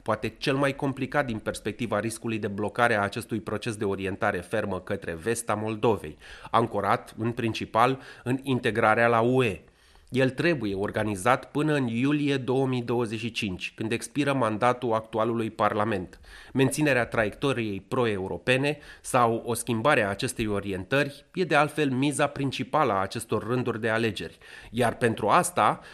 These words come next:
e nevoie atât de reconfirmarea președintei Maia Sandu în funcție, cât și păstrarea unei majorități pro-europene în Parlamentul de la Chișinău. Mereu se folosește acest clișeu al faptului că aceste alegeri vor fi cele mai importante din ultima perioadă.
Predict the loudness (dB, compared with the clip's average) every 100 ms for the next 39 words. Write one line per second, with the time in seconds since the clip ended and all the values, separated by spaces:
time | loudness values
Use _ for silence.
0 | -6 -2 0 0 0 0 0 -2 -4 -6
1 | -2 -4 0 0 2 0 -2 -4 -2 -2
2 | 2 2 2 0 -2 -2 -2 0 2 2
3 | 0 0 0 0 -2 -4 -2 -2 0 -2
4 | -2 -2 -6 _ -4 -2 0 -2 -2 -4
5 | -4 -2 0 2 2 0 0 2 0 0
6 | 0 0 -2 -4 -2 0 2 0 -2 -2
7 | 0 2 0 -2 -6 -2 -2 0 0 0
8 | 0 -2 -2 -2 -2 -6 -4 -4 -4 -10
9 | _ _ _ _ -20 -20 -4 0 0 0
10 | -2 -2 -2 -2 -2 -2 -6 -4 -2 2
11 | 2 0 -8 -16 -4 -2 2 2 2 -4
12 | -2 0 0 0 -4 -2 -2 -2 0 0
13 | 0 0 -2 -2 -2 -2 -4 -4 -4 -2
14 | 0 -2 -2 -4 0 0 0 0 -2 -2
15 | -2 -2 -2 -2 -2 -4